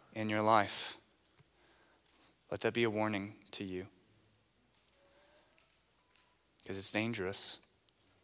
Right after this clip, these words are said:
It was for Abram. In Abram's case, this season of his life almost ruined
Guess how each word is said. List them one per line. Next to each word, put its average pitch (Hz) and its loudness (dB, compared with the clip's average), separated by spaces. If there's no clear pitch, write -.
It - -12
was 104 -2
for - 0
Abram. 101 0
In 101 -6
Abram's 113 2
case, 101 2
this 104 2
season 113 2
of 107 2
his 104 -2
life 107 6
almost 113 0
ruined 107 -4